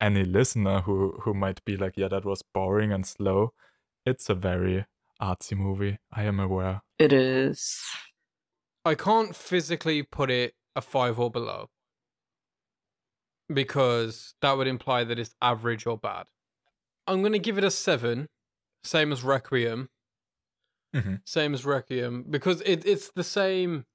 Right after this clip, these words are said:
Speaker 3: it's the same thoughts behind it regardless. Like,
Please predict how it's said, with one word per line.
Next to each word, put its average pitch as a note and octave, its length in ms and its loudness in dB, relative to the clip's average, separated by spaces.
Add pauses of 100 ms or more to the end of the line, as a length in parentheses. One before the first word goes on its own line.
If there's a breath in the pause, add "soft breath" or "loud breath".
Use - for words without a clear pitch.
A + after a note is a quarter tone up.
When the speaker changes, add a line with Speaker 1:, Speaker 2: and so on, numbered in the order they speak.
(160)
Speaker 3:
it's C#3 140 -4
the D3+ 120 0
same C3+ 460 0 (200)
thoughts B2 280 -2
behind A#2+ 360 -2
it A2+ 120 -4
regardless. A2 680 -6
Like, G#2+ 280 -10